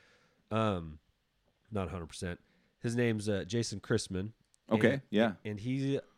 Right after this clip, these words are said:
Speaker 1: he has, he, he's been going to the Star Wars celebrations the last few years, and he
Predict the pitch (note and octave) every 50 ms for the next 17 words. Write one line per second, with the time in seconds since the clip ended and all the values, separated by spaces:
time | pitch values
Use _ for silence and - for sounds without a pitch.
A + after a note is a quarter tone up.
0 | _ _ - A2+ C3 C#3 B2+ A#2+ C3+ B2+ B2 A#2 A2+ G#2+ G2 - - G#2+ - B2
1 | A#2+ A#2+ A#2+ A#2 - _ _ _ _ _ A2+ A2+ B2+ A#2+ A#2 A2+ - - - G2
2 | - - A2+ G#2+ A#2 G#2+ G#2 G#2+ G#2+ G#2+ G#2+ G#2 G2+ - - A2+ G#2+ G2+ F#2 F2+
3 | - - A2 G#2 G2+ G2 F#2 - - G#2+ F#2+ F2+ E2 G2 G#2 A2 - - G#2+ G2+
4 | F#2+ F#2 F#2+ F#2 F#2 F#2+ F#2+ - - - G2+ G2 G#2 G#2 G2+ F#2+ F#2+ F#2+ F#2 F#2
5 | F2+ F2+ E2+